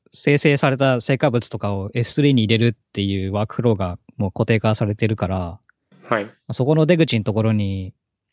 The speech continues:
Speaker 1: エスキューエルで直接クエリ投げられますっていうのは、まあ、かなりパワフルな
Speaker 2: そうなんですよ。
Speaker 1: 感じですよね。
Speaker 2: だから今までの人たち、今までのユーザーは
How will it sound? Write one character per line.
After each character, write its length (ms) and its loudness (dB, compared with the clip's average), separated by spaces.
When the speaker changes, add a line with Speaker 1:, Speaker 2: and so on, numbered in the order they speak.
Speaker 1:
エ 120 0
ス 80 0
キ 80 4
ュ 40 6
ー 40 4
エ 20 2
ル 60 2
で 140 0
直 100 -6
接 200 -2
ク 140 0
エ 40 2
リ 100 4
投 100 6
げ 60 4
ら 80 4
れ 80 4
ま 100 2
す 80 -2
っ 20 -6
て 100 -6
い 20 -2
う 20 -2
の 80 -4
は、 60 -4
ま 120 -4
あ、 40 -8
か 120 0
な 80 0
り 80 -6
パ 140 -6
ワ 60 -4
フ 100 -10
ル 100 -10
な 160 -12
Speaker 2:
そ 240 0
う 20 2
な 100 -2
ん 40 -4
で 60 -6
す 40 -4
よ。 40 -4
Speaker 1:
感 60 -2
じ 20 -2
で 60 -8
す 100 -8
よ 60 -6
ね。 260 -4
Speaker 2:
だ 80 -16
か 140 -2
ら 80 -2
今 140 2
ま 120 2
で 80 2
の 100 2
人 180 -2
た 100 2
ち、 520 -4
今 180 0
ま 100 2
で 80 2
の 100 0
ユ 120 2
ー 40 2
ザ 100 0
ー 40 4
は 460 0